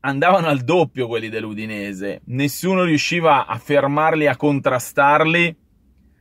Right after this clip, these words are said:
E poi le solite disattenzioni difensive, forse una spinta su, su Dzeko in occasione del pareggio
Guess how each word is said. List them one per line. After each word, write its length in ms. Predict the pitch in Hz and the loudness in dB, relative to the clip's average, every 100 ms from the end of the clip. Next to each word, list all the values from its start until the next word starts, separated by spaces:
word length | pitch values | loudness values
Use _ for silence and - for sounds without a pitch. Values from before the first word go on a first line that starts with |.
| _ _ _ _ _ _ _ _ _ _ _ - | _ _ _ _ _ _ _ _ _ _ _ -2
E 160 | 156 | 0
poi 320 | - 156 143 | 6 6 8
le 120 | 147 120 | 4 0
solite 500 | - 123 131 127 117 | 2 0 0 -2 -4
disattenzioni 880 | 113 117 127 120 113 - 123 117 | -2 -4 -4 -8 -10 -6 -6 -6
difensive, 1040 | 110 107 113 113 113 - 113 110 107 117 - - _ _ | -8 -8 -8 -8 -8 -10 -10 -8 -2 -2 -4 -10 _ _
forse 480 | _ - 127 123 131 | _ -2 -2 -2 -4
una 220 | 120 117 | -4 -6
spinta 560 | - 127 127 135 131 117 | -6 -6 -4 -2 -2 -2
su, 360 | - 131 127 - _ _ _ _ _ _ _ _ | -2 -2 -2 -6 _ _ _ _ _ _ _ _
su 220 | - 135 | -6 -4
Dzeko 420 | 127 156 165 151 | 0 2 2 2
in 80 | 135 | 0
occasione 560 | 127 127 127 143 143 135 | 0 0 0 2 0 0
del 220 | 135 127 | -2 0
pareggio 840 | 135 135 139 135 110 123 117 110 | 0 2 2 0 -2 -2 0 -2